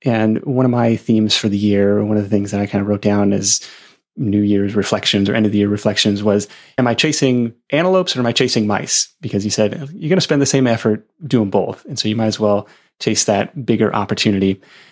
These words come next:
And then we talked a ton about different business idea generating frameworks, looking at your own pain points, looking at where you're spending your own money, paying attention to what other people complain to you about. One thing that stood out there was, like, the idea of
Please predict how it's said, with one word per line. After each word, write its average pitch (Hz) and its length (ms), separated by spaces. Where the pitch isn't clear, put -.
And 120 120
then 107 80
we 110 80
talked 123 300
a 123 40
ton - 360
about 113 260
different 120 420
business 160 320
idea 117 320
generating 107 420
frameworks, 127 580
looking - 220
at 101 120
your 101 120
own 101 240
pain 160 200
points, 139 320
looking - 200
at - 80
where 117 120
you're - 320
spending 107 320
your 101 120
own 170 140
money, 147 360
paying 117 220
attention 113 280
to 95 60
what - 140
other 170 180
people 160 280
complain 147 360
to 139 120
you 135 40
about. 127 360
One 117 140
thing 110 340
that 107 300
stood - 200
out 101 140
there 104 180
was, 101 160
like, 101 160
the 113 140
idea 107 360
of 101 380